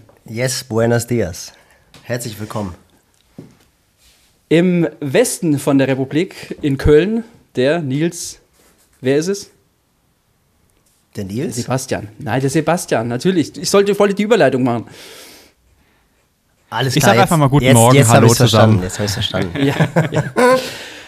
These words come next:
Speaker 2: Meine Wenigkeit in Frankfurt, Mario Schmidt-Wendling. Und, äh, wir haben, wie gesagt, einen Gast, der wahrscheinlich, äh, allen Hörern bekannt ist, der eine unglaubliche Palmares als Trainer hat.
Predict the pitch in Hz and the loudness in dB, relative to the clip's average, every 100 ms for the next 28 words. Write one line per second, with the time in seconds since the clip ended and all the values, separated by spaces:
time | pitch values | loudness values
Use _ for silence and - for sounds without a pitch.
0 | - - - 190 220 220 202 208 202 196 | -20 -8 0 2 4 4 2 2 0 0
1 | 180 185 196 190 156 175 165 175 156 160 | -2 -2 -2 0 0 2 0 -4 -2 -2
2 | 156 165 170 - 170 175 - - 151 151 | 0 -2 -2 -2 -4 -4 -6 -2 2 2
3 | 147 - 135 156 175 151 160 160 151 151 | 2 -2 -6 -2 0 0 -2 -2 -4 -4
4 | 143 139 107 135 131 135 170 - - _ | -6 -6 -4 -2 -2 -2 -4 -12 -20 _
5 | _ _ _ _ - 139 135 139 135 131 | _ _ _ _ -14 -6 -2 -2 -2 -2
6 | 135 151 151 - 131 135 135 - 120 160 | -2 -2 -4 -4 0 2 2 2 2 2
7 | 156 143 151 160 151 - 147 160 151 151 | 2 2 2 0 -4 -4 -6 -4 -8 -10
8 | - - - - - - 143 143 147 131 | -14 -20 -20 -20 -20 -6 0 2 2 0
9 | 139 160 180 - 156 143 156 147 143 139 | -2 -2 -4 -2 -4 -2 -4 -2 -2 -2
10 | 143 143 143 165 131 - - 143 160 160 | -2 -2 -2 -4 -8 -8 -4 -2 -2 -4
11 | - - | -8 -14